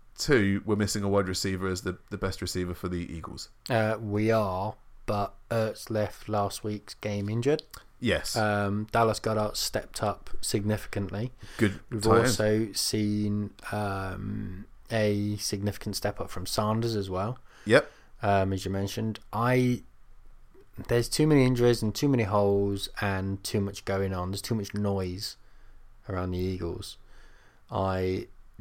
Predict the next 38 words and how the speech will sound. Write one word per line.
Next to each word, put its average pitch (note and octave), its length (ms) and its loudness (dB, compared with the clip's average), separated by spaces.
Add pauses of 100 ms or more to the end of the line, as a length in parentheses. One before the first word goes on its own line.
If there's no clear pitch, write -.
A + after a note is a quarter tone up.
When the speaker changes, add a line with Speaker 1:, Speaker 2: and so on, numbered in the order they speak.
(140)
Speaker 2:
don't F#2+ 360 0
see - 220 -4
them F#2 240 -2
being F2+ 460 -4 (280)
enough F#2+ 720 -2 (360)
of G2+ 100 -6
a F#2+ 60 -2
threat. F#2 300 0
I F2+ 80 0
don't F#2+ 340 -4
see F#2 120 -4
them F#2 240 -2
being F#2 280 -4
dangerous F#2 520 -4
enough. - 440 -10
Speaker 1:
I G#2+ 40 -4
mean, G2+ 140 2
Miles G#2+ 240 6
Sanders G#2+ 320 4
is E2+ 140 -4
on F2 100 -4
the F2+ 60 -6
questionable F2+ 440 -2
list F2 280 -2
as E2+ 100 -4
well. F#2 260 2 (1200)
And G#2+ 220 6
Lane F#2 180 2
Johnson F2 440 -4 (200)
at - 80 -10
right F#2 200 -2
tackle. F#2 420 0 (260)
Speaker 2:
Yeah. F#2+ 280 -2
Speaker 1:
Got G#2+ 120 -4
Brandon A#2 320 6
Brooks - 540 4
and, G2+ 300 -2
uh, F#2+ 340 2